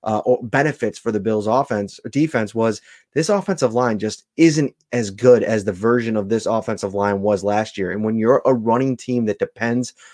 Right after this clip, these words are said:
on blocking, you need to ha-, you're gonna need your all-pro guys like Marshall Yanda, who retired, and Ronnie Staley, who unfortunately was injured for the season. Those guys have been missed on this offensive line, and we've been talking about it quite a bit over the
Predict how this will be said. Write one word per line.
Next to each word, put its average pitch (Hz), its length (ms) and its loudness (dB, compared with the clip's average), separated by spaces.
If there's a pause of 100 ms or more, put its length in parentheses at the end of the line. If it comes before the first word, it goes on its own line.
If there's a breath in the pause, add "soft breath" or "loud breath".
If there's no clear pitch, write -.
(320 loud breath)
on 110 420 2
blocking, 110 720 0 (520 soft breath)
you 127 300 0
need 160 520 2
to 160 220 0
ha-, - 200 -4
you're 151 200 2
gonna 170 200 4
need 165 360 0
your 135 180 0
all-pro 127 460 4
guys 113 340 0
like 110 180 -2
Marshall 113 360 -2
Yanda, 113 400 -2
who 117 120 -8
retired, 107 560 -2
and 98 140 -6
Ronnie 110 240 -2
Staley, 117 560 -2
who 107 300 -4 (320 loud breath)
unfortunately 120 500 2
was 107 140 0
injured 120 320 0
for 107 80 -2
the 107 80 2
season. 123 360 -2 (280 soft breath)
Those 160 200 6
guys 180 280 2
have 156 120 -8
been 147 300 2
missed 165 380 2
on 123 160 0
this 127 160 -2
offensive 131 480 0
line, 139 180 -4
and 104 80 -4
we've 104 100 -4
been 117 140 -2
talking 127 340 -4
about 123 220 0
it 110 80 -4
quite 127 180 2
a 117 60 -2
bit 120 140 2
over 113 120 2
the 110 80 -4